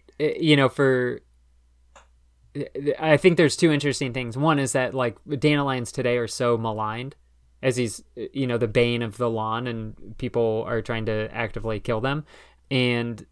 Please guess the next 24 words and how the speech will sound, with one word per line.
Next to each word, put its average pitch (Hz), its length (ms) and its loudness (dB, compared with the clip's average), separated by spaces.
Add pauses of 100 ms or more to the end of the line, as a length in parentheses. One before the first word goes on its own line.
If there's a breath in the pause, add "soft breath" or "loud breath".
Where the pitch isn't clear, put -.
then 127 280 2
the 123 280 -2
other 170 220 8
part 143 200 2
of 127 80 -2
it 127 100 0
that's 127 240 -4
pretty 120 220 -2
interesting 135 540 -2
is 123 200 -4
this 123 200 -2
sort 127 160 -2
of 110 120 -4
fear 139 580 0
of 117 160 -2
the 123 160 -4
unknown 120 640 -4 (400 soft breath)
and 127 280 2
going 131 280 2
into 127 300 -4
a 120 60 2
new 120 220 -2
landscape 127 640 -2
and 120 360 -4